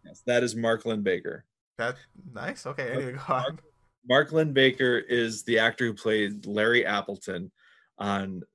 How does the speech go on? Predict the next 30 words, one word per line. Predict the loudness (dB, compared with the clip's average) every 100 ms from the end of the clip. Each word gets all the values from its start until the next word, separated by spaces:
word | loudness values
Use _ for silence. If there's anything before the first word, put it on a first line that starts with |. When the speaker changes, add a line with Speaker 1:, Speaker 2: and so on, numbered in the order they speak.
| _
Speaker 1:
Perfect | -4 -4 -6
Strangers, | -6 -6 -8 -14 -12
and | -10 -10
he | -4 0
is | 0 0
the | -4
one | -4 -4 -8
who | -10 -10 -8 -8
is | -8 -8 -10
alleged | -4 -2 -2 -4 -6
to |
have | -8
faked | -6 -4 -4 -4
his | -10
departure. | -12 -10 -8 -8 -12 -18 _ _
Okay. | -10 -8 -6 -10 _ -20 -20 -20 -20 -20 -14
Now, | -14 -14 _ -20 _ _ _ _ _ _ 0
what | 4 4
I, |
what | 2 -2 2 2 4
I | 2 2 0 -10 -8
strongly | -4 -2 2 4 6 6 6 6
recommend | 6 4 2 2 4
you | 4
do | 6 4 4
before | 2 2 2 4
we | 4
start | 0 2 2 2
season | -2 -4 -6
three | -4 -2 0 -2